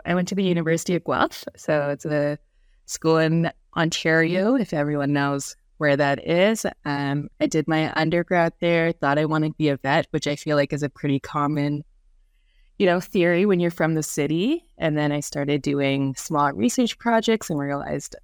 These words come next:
I loved the research and livestock aspect of it. Um, so then I started doing my master's in poultry nutrition and then just kind of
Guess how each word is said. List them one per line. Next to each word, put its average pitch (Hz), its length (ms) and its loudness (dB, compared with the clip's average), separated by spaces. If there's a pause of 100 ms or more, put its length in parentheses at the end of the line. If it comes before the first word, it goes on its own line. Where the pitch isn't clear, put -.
I 147 100 2
loved 131 440 2
the 147 140 -2
research 135 720 -4
and 123 240 -8 (260)
livestock 220 460 0
aspect 214 560 -2
of 233 160 2
it. 311 260 4 (200)
Um, 143 500 -2
so - 240 -6
then 156 180 -4
I 147 120 -4
started 143 640 -8 (460)
doing 151 200 4
my 147 100 2
master's 160 840 0
in 156 260 -2
poultry 151 360 -6
nutrition 170 640 0
and 156 120 0
then 139 240 -4
just - 260 -14
kind 175 240 -2
of 165 220 -4